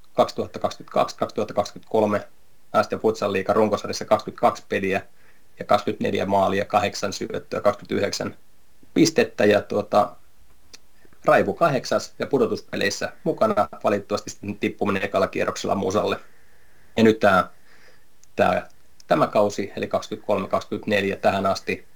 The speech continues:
tässä ei taida olla muuten vielä eilistä peliä mukana, mutta sanotaan, että mennään niillä: yksitoista peliä,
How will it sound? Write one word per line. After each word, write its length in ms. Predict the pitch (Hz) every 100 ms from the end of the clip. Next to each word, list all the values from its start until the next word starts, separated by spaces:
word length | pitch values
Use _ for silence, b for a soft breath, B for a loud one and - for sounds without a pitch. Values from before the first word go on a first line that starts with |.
| -
tässä 240 | - - 101
ei 80 | 98
taida 260 | 101 98
olla 100 | 95
muuten 260 | 95 98 95
vielä 240 | 98 - - -
eilistä 360 | 156 110 - -
peliä 280 | - 101 95
mukana, 380 | 95 - 98
mutta 220 | 98 - -
sanotaan, 340 | 104 - 92
että 120 | 92 -
mennään 300 | 101 95 104
niillä: 280 | 113 95 92
yksitoista 360 | 123 - - 92
peliä, 380 | - 101 98 -